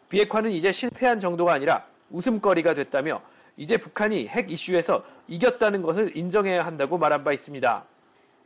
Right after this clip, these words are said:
물론 워싱턴에서 이 같은 주장을 하는 사람은 아직 소수이며 북한 비핵화를 폐기하고 북한의 핵 보유를 인정하자는 정책 제안은 설득력을 얻지 못하고 있습니다. 지난 삼십 년에 가까운 미국의 대북 정책 접근법을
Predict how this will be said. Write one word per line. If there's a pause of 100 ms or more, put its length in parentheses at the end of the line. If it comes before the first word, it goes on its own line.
물론
워싱턴에서
이
같은
주장을
하는
사람은
아직
소수이며 (440)
북한
비핵화를
폐기하고 (320)
북한의
핵
보유를
인정하자는
정책
제안은 (280)
설득력을
얻지
못하고
있습니다. (680)
지난
삼십
년에
가까운
미국의
대북
정책
접근법을